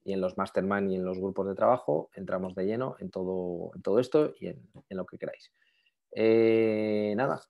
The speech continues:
recordaos que dentro de muy poquito, en tres o cuatro días, estarán los, eh, los derechos de, los derechos de Icertis, que es los siete últimos días de la ampliación, estarán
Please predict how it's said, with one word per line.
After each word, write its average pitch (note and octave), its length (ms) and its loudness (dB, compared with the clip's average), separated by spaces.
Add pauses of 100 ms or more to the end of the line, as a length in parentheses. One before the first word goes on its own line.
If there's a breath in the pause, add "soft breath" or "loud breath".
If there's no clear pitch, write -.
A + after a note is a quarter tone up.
(140)
recordaos F2+ 420 0
que G#2 100 0
dentro G2+ 240 2
de G#2 720 4
muy A2+ 220 -2
poquito, B2+ 360 0
en B2 100 0
tres G#2+ 180 -8
o G#2+ 80 -10
cuatro G#2+ 240 4
días, B2 180 6
estarán G2 440 -2
los, G#2+ 540 -2 (280)
eh, F#2+ 360 -12 (520)
los F2+ 180 -12
derechos G2 460 -10
de, G#2+ 420 -2 (800)
los G2 160 -6
derechos G2 480 -4
de G2+ 80 0
Icertis, G2+ 400 -4
que G2+ 160 -2
es - 460 -12
los G2+ 180 -6
siete A2 220 -2
últimos G2+ 360 -4
días G#2+ 400 0
de F#2+ 80 -2
la F#2+ 80 -2
ampliación, F#2+ 600 -4
estarán F2+ 440 -8